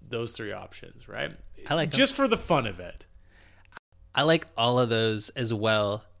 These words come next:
Speaker 2: And, like, just, okay, just for the fun of it, the Tom Brady piece, I'll try not to s-, stick on this too long, but goddamn, that'd be amazing. Expatriate, he just Sunday went and had the whole, like, feel-good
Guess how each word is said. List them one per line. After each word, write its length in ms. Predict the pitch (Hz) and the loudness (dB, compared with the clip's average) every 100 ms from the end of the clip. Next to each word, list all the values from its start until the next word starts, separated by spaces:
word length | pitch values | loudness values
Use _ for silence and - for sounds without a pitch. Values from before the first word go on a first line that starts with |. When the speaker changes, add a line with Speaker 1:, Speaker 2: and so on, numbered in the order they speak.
| - | -4
Speaker 2:
And, 120 | 139 | 0
like, 180 | 139 120 | 0 0
just, 160 | 147 | -4
okay, 180 | 165 123 | 0 0
just 180 | 117 147 | 2 2
for 80 | 185 | 2
the 80 | 160 | 0
fun 240 | - 127 | 0 0
of 80 | 123 | 0
it, 200 | 113 - - - - - | -2 -4 -14 -20 -14 -4
the 80 | 165 | -2
Tom 400 | - 240 269 196 | 2 4 4 4
Brady 320 | 151 156 143 | 2 4 2
piece, 400 | - 123 117 - - | 0 -2 -2 -4 -2
I'll 100 | 147 | -2
try 220 | 165 160 | 0 2
not 180 | 170 156 | 2 0
to 200 | 143 123 | -2 -2
s-, 180 | - - - - | -8 -10 -10 -8
stick 240 | - 143 | -4 0
on 100 | 143 | 0
this 120 | 131 | -2
too 160 | - 131 | -2 -2
long, 220 | 120 117 | -2 -2
but 160 | 123 - _ - - - | -4 -4 _ -20 -20 -6
goddamn, 500 | - 190 190 151 143 | 0 2 2 2 0
that'd 160 | 135 120 | 0 -2
be 120 | 117 | -2
amazing. 580 | 110 110 104 110 110 151 - - 156 | -6 -6 -8 -10 -14 -16 -20 -8 -2
Expatriate, 760 | 170 - - 165 151 - 139 | 0 0 0 0 0 0 0
he 120 | 135 | -2
just 500 | 120 156 160 - - | -2 0 0 -2 -6
Sunday 600 | - 156 160 156 151 147 147 - 135 | -2 0 2 2 4 2 2 -2 -2
went 380 | 123 143 151 | -2 0 -2
and 140 | 156 127 | -6 -6
had 340 | 127 131 135 | -2 0 0
the 80 | 127 | -2
whole, 500 | 123 131 127 127 123 | -2 0 0 0 0
like, 360 | 117 113 110 - - - - - - - - | 0 0 -4 -12 -18 -20 -20 -20 -20 -20 -20
feel-good 1040 | - 165 160 156 139 143 139 135 135 135 | -2 4 6 6 4 2 4 4 4 0